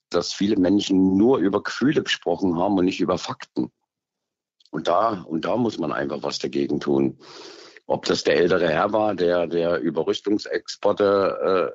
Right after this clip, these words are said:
äh, schimpft und über die Inflation in Deutschland und in Ungarn ist alles besser. Und wenn man dann sagt, die Inflation in Ungarn ist höher als in Deutschland,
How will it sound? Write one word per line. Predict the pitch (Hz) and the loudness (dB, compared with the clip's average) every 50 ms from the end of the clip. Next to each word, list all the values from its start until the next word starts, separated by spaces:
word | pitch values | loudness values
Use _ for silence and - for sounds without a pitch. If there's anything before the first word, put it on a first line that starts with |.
| - - | -6 -6
äh, | - | -6
schimpft | - - 104 101 110 107 98 - - - - | -2 0 2 2 2 2 0 -2 -6 -8 -2
und | - 82 87 85 87 87 - | 0 2 2 2 2 2 2
über | - 87 87 90 | 0 0 0 -2
die | 82 - 82 | -2 -2 -2
Inflation | 87 87 87 87 85 - - 98 95 110 113 110 - | -2 0 0 -2 -2 0 0 2 2 4 2 2 0
in | - 87 95 | 0 0 0
Deutschland | 95 98 101 104 101 - - 104 95 92 90 - | 2 2 2 2 0 0 -2 0 0 0 -2 -2
und | 85 85 | -2 0
in | 85 82 | 0 0
Ungarn | 78 92 101 95 95 87 87 | 0 0 2 2 2 0 0
ist | 87 80 - | -2 -6 -6
alles | 62 80 82 - - | -6 -6 -6 -8 -2
besser. | - - 120 120 117 | -2 0 2 2 2
Und | 104 95 82 | 2 2 2
wenn | 80 80 85 | 0 0 0
man | 82 78 | 0 0
dann | 82 80 | 0 -2
sagt, | 78 85 90 85 - - | 0 0 -2 -2 -2 -6
die | 71 | -6
Inflation | 69 78 82 85 85 - 87 85 85 | -6 -4 -4 -4 -4 0 -2 0 0
in | 85 78 | 0 0
Ungarn | - 85 92 87 87 80 | 0 -2 0 0 0 0
ist | 73 69 - 90 | 0 -2 -2 0
höher | 90 104 107 95 - | 2 2 2 2 0
als | 82 80 - | -2 -6 -6
in | 95 - | -8 -2
Deutschland, | 90 90 95 - - 95 90 90 90 - | 0 0 0 0 -2 -2 -2 -4 -4 -8